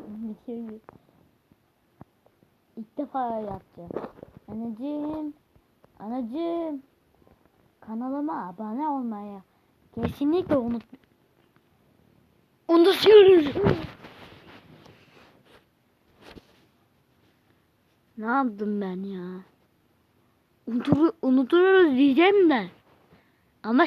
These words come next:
zaten unutur-, unutuyoruz da hatırlıyoruz. Kasım, sa-, sakın aklınızda beyaz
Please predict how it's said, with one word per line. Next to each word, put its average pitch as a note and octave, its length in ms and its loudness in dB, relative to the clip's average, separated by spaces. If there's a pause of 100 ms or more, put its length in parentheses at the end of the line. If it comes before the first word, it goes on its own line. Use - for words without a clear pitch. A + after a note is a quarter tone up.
(120)
zaten B3+ 280 -2
unutur-, A#3 440 -4
unutuyoruz C#4 720 -2
da G#3+ 140 -4 (120)
hatırlıyoruz. G3+ 920 -10 (2250)
Kasım, B3+ 460 -6 (1040)
sa-, - 260 -16 (100)
sakın C#4 560 -6 (520)
aklınızda G#3 720 -10
beyaz G3+ 340 -12